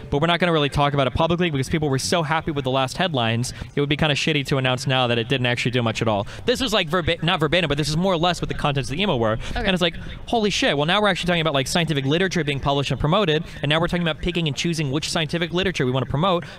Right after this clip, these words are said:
Speaker 1: based on the social agenda that it promotes." That's really scary to me. And there are more anecdotes, but go for it. I'll let you respond to that one.
Speaker 2: Okay, like, I'm not even going to disagree that, like,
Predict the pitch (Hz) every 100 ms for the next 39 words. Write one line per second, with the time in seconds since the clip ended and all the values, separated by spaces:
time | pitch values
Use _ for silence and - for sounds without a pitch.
0 | - 156 151 151 135 214 202 165 139 135
1 | 123 120 117 117 110 117 - - - -
2 | 143 - 131 120 110 120 113 107 101 98
3 | 120 - - - 120 117 123 165 131 117
4 | 156 131 107 104 104 - 117 123 113 117
5 | 120 135 123 113 104 92 117 - - 311
6 | 294 208 - 277 311 330 294 262 262 233
7 | 247 190 196 180 156 165 160 -